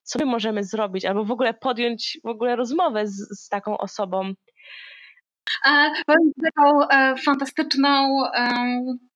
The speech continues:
Speaker 2: sytuację z, przed paru tygodni,
Speaker 1: Mhm.
Speaker 2: gdzie, e, gdzie świat dzieci pokazuje otwartość na drugiego człowieka, gdzie świat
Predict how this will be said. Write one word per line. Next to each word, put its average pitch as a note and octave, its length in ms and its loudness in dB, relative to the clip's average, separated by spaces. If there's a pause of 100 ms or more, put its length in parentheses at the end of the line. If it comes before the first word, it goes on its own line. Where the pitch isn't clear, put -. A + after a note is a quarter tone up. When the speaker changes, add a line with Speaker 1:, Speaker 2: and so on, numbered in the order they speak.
(760)
Speaker 2:
sytuację B3+ 880 2
z, - 240 -20 (420)
przed - 460 -6 (560)
paru A#3+ 180 0
tygodni, A3 640 -4 (360)
Speaker 1:
Mhm. A3+ 240 0
Speaker 2:
gdzie, A#3+ 340 -4 (380)
e, A3+ 300 -2 (1040)
gdzie A#3+ 200 -2
świat D4 320 2 (160)
dzieci B3+ 800 -2 (440)
pokazuje B3+ 720 0 (920)
otwartość - 640 0
na A3 120 -6
drugiego G3+ 340 -6
człowieka, G#3 480 -2
gdzie G#3+ 160 -8
świat A#3+ 280 -4